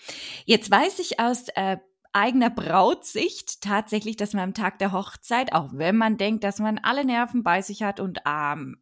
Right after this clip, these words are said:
absolut nicht angespannt sein wird und auch nicht aufgeregt und man hat alle seine Gefühle unter Kontrolle, würde es dennoch zu einer kleinen Nervositäts-,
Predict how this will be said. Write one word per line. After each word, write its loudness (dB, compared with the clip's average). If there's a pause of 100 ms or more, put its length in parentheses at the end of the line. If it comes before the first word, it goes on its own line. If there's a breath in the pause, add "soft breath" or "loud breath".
absolut 0
nicht -4
angespannt -4
sein -2
wird 2
und -6
auch 2
nicht 0
aufgeregt 0
und -4
man -6
hat -6
alle 4
seine -2
Gefühle -4 (240 loud breath)
unter 0
Kontrolle, -2 (240 loud breath)
würde -2
es -4
dennoch 0 (220 loud breath)
zu -4
einer 0
kleinen -2
Nervositäts-, -2